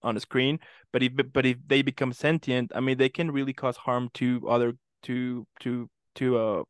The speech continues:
to any guy, you know, quickly. You know, they can go to their history, uh, to their bank history, r-, remove all the money. They can do whatever they want since we are now connected to cell phones right now, and all of information is based on a, it, it's on a database.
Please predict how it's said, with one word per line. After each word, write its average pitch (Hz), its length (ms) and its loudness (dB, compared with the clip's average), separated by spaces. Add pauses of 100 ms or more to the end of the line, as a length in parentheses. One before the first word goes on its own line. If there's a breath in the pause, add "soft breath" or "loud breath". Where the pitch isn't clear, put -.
(400)
to - 160 -16
any 165 220 2
guy, 117 380 2 (280 soft breath)
you 120 80 -6
know, 127 220 0 (260)
quickly. 135 420 0 (100)
You 120 80 -6
know, 139 100 2
they 156 80 6
can 190 160 0
go 156 120 8
to 180 120 2
their 180 100 6
history, 139 540 0 (380 soft breath)
uh, 135 200 6
to - 120 -2
their 139 140 6
bank 151 280 2
history, 135 400 -2
r-, 139 60 0 (120)
remove 156 320 2
all 185 100 2
the 180 80 -4
money. 131 380 -6 (240 soft breath)
They 151 100 0
can 180 160 2
do 180 80 6
whatever 160 300 6
they 156 100 2
want 156 380 0
since 139 200 -6
we 151 140 -2
are 156 140 4
now 147 280 -4
connected 139 600 -4
to 127 80 -10
cell 170 240 4
phones 123 280 -6
right 117 220 -6
now, 120 200 0
and 127 120 0
all 147 140 4
of 151 80 0
information 135 500 -4
is 123 220 -6
based 131 320 0
on 123 100 -2
a, 120 160 -2
it, 135 260 -4
it's 147 160 -2
on 139 120 0
a 120 60 -6
database. 131 580 0